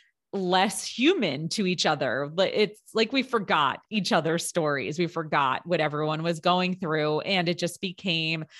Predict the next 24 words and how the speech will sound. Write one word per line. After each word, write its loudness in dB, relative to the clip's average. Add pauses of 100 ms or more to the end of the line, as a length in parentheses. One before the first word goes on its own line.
(140)
a 2
place -2
where, 4 (220)
you 2
know, 4
I 4
was 0 (140)
going 2
in 2
and 0
doing 4
this 0
work 2
and -2
going 2
home, 0
and -2
I 2
felt -2
like -2
my 2
soul 0
was -2
dying. -2